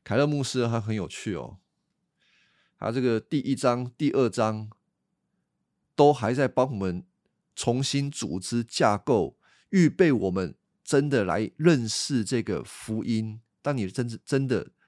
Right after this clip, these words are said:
透过这一些架构重新的矫正的时候，再进去福音的时候，你会有一个不一样的更新。所以他的第一章跟第二章他还是没有讲，也不是没有讲，还没有那么准确的去看，但是我们到第三章的时候，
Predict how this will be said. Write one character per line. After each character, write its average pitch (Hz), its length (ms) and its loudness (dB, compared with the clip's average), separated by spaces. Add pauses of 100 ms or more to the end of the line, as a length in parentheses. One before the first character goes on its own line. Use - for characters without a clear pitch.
(120)
透 170 220 4
过 147 180 6
这 143 160 -4
一 139 100 2
些 127 240 -2
架 117 320 0
构 110 220 -2
重 113 300 -6
新 127 240 -4
的 110 100 -2
矫 - 260 -6
正 - 160 -6
的 87 120 -8
时 80 160 -8
候， 95 240 -8 (440)
再 139 160 -2
进 127 220 -2
去 123 160 0
福 107 240 -6
音 104 80 -6
的 98 80 -8
时 92 160 -8
候， 98 160 -4
你 90 140 -10
会 120 220 -4
有 90 140 -4
一 90 60 -8
个 104 100 -8
不 104 220 -4
一 101 40 -6
样 101 120 -4
的 85 80 -6 (100)
更 90 160 -2
新。 90 320 -6 (280)
所 160 200 2
以 165 60 4
他 135 140 0
的 135 40 2
第 135 180 -4
一 131 140 -2
章 110 380 -2 (420)
跟 113 160 -4
第 123 220 4
二 107 60 4
章 92 340 -4
他 98 140 -4
还 95 320 -2
是 120 140 -2
没 101 120 -4
有 95 160 -4
讲， 92 260 -12 (1000)
也 95 120 -4
不 92 100 -4
是 120 140 -2
没 123 80 0
有 113 140 2
讲， 95 180 -6
还 104 240 -2
没 135 160 0
有 117 160 0
那 117 100 -2
么 107 120 -2
准 82 280 -6
确 113 280 -2
的 82 100 -4
去 95 140 -6
看， 87 360 -8
但 104 120 -4
是 110 80 -4
我 98 40 -2
们 82 140 -8
到 98 140 -2
第 101 160 -6
三 92 200 -4
章 90 220 -4
的 82 60 -8
时 - 180 -10
候， 87 300 -4